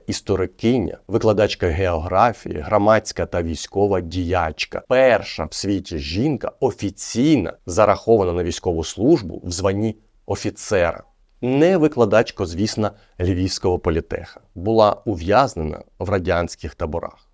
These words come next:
Франклін Рузвельт, молодший син тридцять другого президента С Ш А, служив у В М С С Ш А під час Другої світової війни.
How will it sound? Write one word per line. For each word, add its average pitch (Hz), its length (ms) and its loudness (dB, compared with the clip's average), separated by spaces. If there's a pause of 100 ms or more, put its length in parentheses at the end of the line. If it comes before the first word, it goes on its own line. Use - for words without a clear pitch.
Франклін 165 640 0 (240)
Рузвельт, 87 720 2 (140)
молодший 147 720 2
син 131 400 0
тридцять 98 500 -2
другого 104 520 0
президента 92 500 -4
С - 140 -6
Ш 87 180 -4
А, 76 120 -4 (220)
служив 131 600 0
у - 60 0
В 104 100 2
М 104 140 2
С 165 220 2
С - 180 -4
Ш 107 360 2
А 101 40 0
під - 200 -8
час 90 180 0
Другої 156 460 0
світової 92 640 -2
війни. 73 500 -8